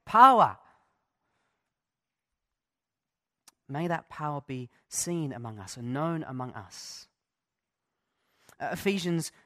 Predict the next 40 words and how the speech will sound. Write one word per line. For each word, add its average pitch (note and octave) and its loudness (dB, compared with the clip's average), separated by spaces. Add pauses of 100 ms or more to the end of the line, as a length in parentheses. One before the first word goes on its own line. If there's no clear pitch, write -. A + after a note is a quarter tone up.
(140)
uh, C3+ -6
this, - -8
his E3 -8
time G3 2
in F#3+ 2
Ephesians, E3+ -4 (120)
uh, D3 -14
has D#3 -8
a D#3 -6
conclusion D#3+ -4
in C#3+ -2
this D3+ -6
way, D3 -2
a C3 -4
sort C#3+ -10
of C#3+ -8
a D3 -6
summary F3 0
in C#3+ -4
verse D#3 -2
twenty. C3 -6 (2750)
"In F#3+ 2
this G3+ 0
way, E3+ -2
the D3 -6
Lord's E3 -2
message D3+ -4
flourished - -2 (840)
and D#3+ -4
prevailed." C#3+ -2 (760)
Paul's G3 0
had G3+ 2
all G3 -2
these, E3+ -4
oh, B2+ -8
sorry, D#3+ -2
Luke's F3+ -2
had F3+ -2
all F3+ 0
these F3 -4